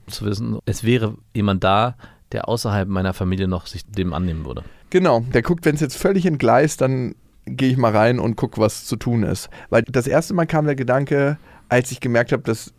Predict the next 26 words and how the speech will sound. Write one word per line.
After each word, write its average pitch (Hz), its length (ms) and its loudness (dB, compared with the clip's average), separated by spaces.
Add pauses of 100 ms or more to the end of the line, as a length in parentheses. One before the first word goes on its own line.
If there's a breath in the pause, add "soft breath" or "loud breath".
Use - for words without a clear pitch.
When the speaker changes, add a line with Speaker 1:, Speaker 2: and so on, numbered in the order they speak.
(140)
Speaker 2:
ihr - 220 0
eigentlicher 131 380 0
Patenonkel 120 600 0
das 113 160 -2
nicht 110 140 -4
so 110 80 -6
richtig 107 180 -4
im 101 100 -4
Griff 90 220 -4
hat. - 300 -6
Speaker 1:
Mhm. 98 340 0
Speaker 2:
Da - 80 -4
dachte 110 220 0
ich 113 80 -6
mir 104 80 -2
so, 107 160 -4 (340 soft breath)
okay, 110 460 0 (340)
der 113 140 4
wird's 123 160 -4
nicht 131 120 -2
packen. 98 340 -4 (260)
Speaker 1:
Woran 117 320 0
machst 113 160 0
du 117 40 0
das 95 140 -4
fest? - 380 -8